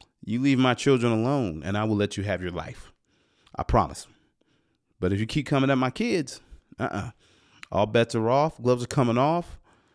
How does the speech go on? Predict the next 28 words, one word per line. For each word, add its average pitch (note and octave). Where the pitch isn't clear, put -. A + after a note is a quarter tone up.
No, F2
you, G#2+
you're F#2
putting E3
yourself C3
in G2+
danger F#2+
when F2+
you F2
mess F#2
with F#2+
my E2+
babies, D#2+
man. C#2
So -
that's A#2
been B2+
the G2
biggest G2
thing G#2
for -
me F#2
with F2
all E2+
this E2+
craziness E2+
going D2+
on D#2+